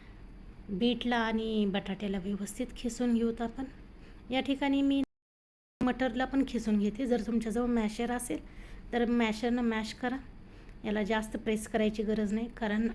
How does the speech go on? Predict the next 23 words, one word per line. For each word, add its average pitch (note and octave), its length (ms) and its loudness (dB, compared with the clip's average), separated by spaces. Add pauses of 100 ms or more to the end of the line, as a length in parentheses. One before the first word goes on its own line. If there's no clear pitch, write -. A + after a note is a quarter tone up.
आपण A3 280 -2
हे A3+ 280 2 (1900)
उकडून B3+ 420 4
घेतलेले B3+ 380 0
आहेत. B3+ 240 -2 (280)
याच्यात G#3+ 320 -4
एक A3 180 -2
मूठभर A#3 500 4
कोथिंबीर, A#3+ 640 2 (640)
एक G#3 180 0
चमचा G#3+ 300 0
लाल G3+ 340 0
तिखट, A#3+ 240 -2 (120)
एक G#3 180 -2
चमचा G3+ 360 -2 (2250)
धने A3+ 360 4
जिरे A3+ 260 6
पूड, B3 280 2 (320)
एक, G#3+ 200 -2
एक G#3+ 140 -2
चमचा, A3 420 -2 (920)
एक G#3+ 320 0
चमचा G3 720 0